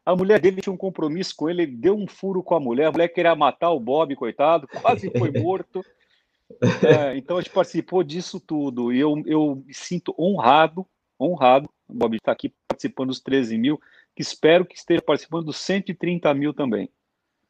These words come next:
Speaker 1: É, o trabalho que você
Speaker 2: Obrigado,
Speaker 1: faz, trabalho
Speaker 2: hein?
Speaker 1: com amor, né? E merece, merece mesmo.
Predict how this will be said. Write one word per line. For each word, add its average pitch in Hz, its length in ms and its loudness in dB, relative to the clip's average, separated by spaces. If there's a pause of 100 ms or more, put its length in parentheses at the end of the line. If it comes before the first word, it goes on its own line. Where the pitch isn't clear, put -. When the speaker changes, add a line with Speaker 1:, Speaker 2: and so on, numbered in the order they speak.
(600)
Speaker 1:
É, 117 40 0
o 117 120 2
trabalho 120 260 4
que - 60 -4
você - 80 6
Speaker 2:
Obrigado, 127 220 10
Speaker 1:
faz, 135 160 10
trabalho 123 160 6
Speaker 2:
hein? 120 120 2
Speaker 1:
com 120 80 -4
amor, 127 380 -2 (920)
né? 143 240 -4
E 139 120 -4
merece, 139 580 4 (100)
merece 135 380 2
mesmo. 110 320 -12